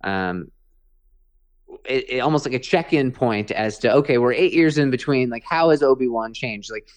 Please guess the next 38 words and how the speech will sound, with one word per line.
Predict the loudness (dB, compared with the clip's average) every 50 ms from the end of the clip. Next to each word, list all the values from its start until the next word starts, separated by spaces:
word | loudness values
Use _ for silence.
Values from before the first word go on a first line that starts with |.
| _ -4
is | -4 -2 0
he | 0 0 0
just | -2 -4 -4
gonna | -2 -2 0
be, | 2 2
like, | 2 2 0
really | 2 4 6 6 6 6 4
down | 4 2 0 0 0 -2 -2
in | -2 -2
the | -4
dumps? | -2 0 0 2 2 0 -2 -4 -6 -12 -16 -16 -18 _ _ _ -4
And | -4 -2 -2 -2 -2 -2 0
this | -2 -2 -2 -2 -2
is | -2 -2 -2 0
where, | 2 2 4 4 4 4 4 2 2 2
like, | 0 -2 -2 -6 -10 -20 _ _ _ _ -2
maybe | 2 2 2 2 2 2 2 2 0 -2 -4 -8 _ _ _ _ _
he | _ -2 0 2 2 2
has | 2 0 -2 -2 0
to | -2 0
confront | 0 0 -2 -2 -2 -2 -2 -2 -4
Vader, | -4 -2 0 0 2 2 2 2 2 0 -2 -6 -12 -20 _ _ -4
and | -2 -2 0 0 0 0 -2 -2 -4 -4 0 2
ultimately | 2 2 2 2 0 0 0 0 0 2 2 4 4 2
it | 2 4 6
goes | 6 6 6 6
horribly, | 4 6 8 10 10 10 10 6 6 4 4 4 4 4 2
and | 2 0
it's | -2 -2 -2 0
like, | 0 0 0 0 2
okay, | 0 2 2 2 2
I | 2
was | 2 2
at | 2 0 0
rock | 0 -2 -2 -2
bottom | -2 -2 -2 -4 -6
before, | -8 -8 -4 0 2 2 2 2 2 0 -4 -8 _ _ _ _ _ -2
but | 0 0 0 -2 -4